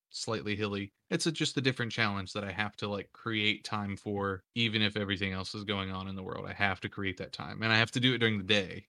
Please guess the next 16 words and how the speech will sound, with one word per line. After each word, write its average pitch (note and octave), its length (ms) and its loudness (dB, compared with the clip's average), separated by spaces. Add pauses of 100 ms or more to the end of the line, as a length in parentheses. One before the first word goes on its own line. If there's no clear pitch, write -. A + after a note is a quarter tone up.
so G#2 200 0
it's - 240 -6
a A2+ 40 -6
little A2 160 0
harder G#2 300 4
to F#2+ 80 -6
do G2+ 220 2
at - 100 -6
night, F#2+ 340 0
especially G#2 460 -2
because F#2+ 320 -6
there's F2+ 140 -10
a F#2+ 40 -8
lot A2+ 380 6
of A2+ 80 4
neighbors, G2 420 0